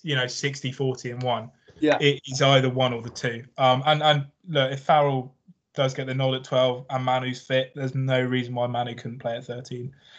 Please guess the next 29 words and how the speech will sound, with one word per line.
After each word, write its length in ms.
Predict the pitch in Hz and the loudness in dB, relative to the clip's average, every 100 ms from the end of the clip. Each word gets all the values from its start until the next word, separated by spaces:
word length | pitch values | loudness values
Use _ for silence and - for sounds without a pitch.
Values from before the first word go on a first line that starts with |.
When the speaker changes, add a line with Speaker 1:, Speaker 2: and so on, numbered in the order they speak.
| - | -4
Speaker 2:
Yeah, 160 | 156 143 | 2 6
true. 100 | 139 | 8
Speaker 1:
either. 400 | 131 123 123 135 - | 6 4 -4 -6 -6
The 160 | 143 147 | 2 2
only 180 | 143 | 2
worry 280 | 135 143 135 | 2 4 4
with 140 | 131 127 | 0 2
that 220 | 131 123 123 | 2 2 -4
then 160 | 120 | -12
is 300 | 120 117 117 _ | -12 -14 -18 _
you 140 | 147 127 | -12 -6
don't 220 | 123 127 | -6 -6
really 220 | 127 120 | -8 -8
have 220 | 117 120 120 | -4 -4 -4
sort 240 | 127 120 | -12 -12
of 60 | 120 | -16
a 40 | - _ | -20 _
massive 420 | 175 131 120 - 123 | -6 -2 -2 -4 -10
creator 640 | - 120 117 117 120 117 - _ - | -4 -2 -4 -6 -8 -8 -12 _ -6
Speaker 2:
Yeah. 420 | 156 147 139 131 - _ - | 4 6 6 2 -2 _ -2
Speaker 1:
out 180 | 123 123 | 0 0
wide, 360 | 120 117 110 - | 0 0 0 -2
but 220 | 120 120 135 | -4 -4 -6
I'm, 200 | 120 120 | -10 -8
I'm 100 | 113 | -10
sure 220 | - 110 107 | -8 -10 -8
that'll 160 | 110 | -8
be 140 | 110 107 | -10 -10
fine. 320 | 113 113 | -10 -10